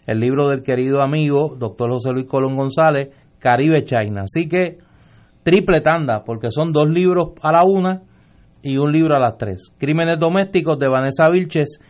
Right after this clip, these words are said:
Fantasmas de Rina Bruce y Gil de la Madrid a la una de la tarde este sábado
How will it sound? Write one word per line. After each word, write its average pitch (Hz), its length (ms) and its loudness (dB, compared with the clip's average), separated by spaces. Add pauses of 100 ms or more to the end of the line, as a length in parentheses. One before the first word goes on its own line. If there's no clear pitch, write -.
(320)
Fantasmas 151 600 2
de 139 120 2
Rina 147 280 2
Bruce 175 360 2
y 151 40 2
Gil 151 140 0
de 160 100 2
la 160 120 0
Madrid 185 420 0 (120)
a 139 120 0
la 127 160 4
una 180 220 0
de 196 80 2
la 185 100 4
tarde 143 320 0
este 156 180 -4
sábado 139 460 0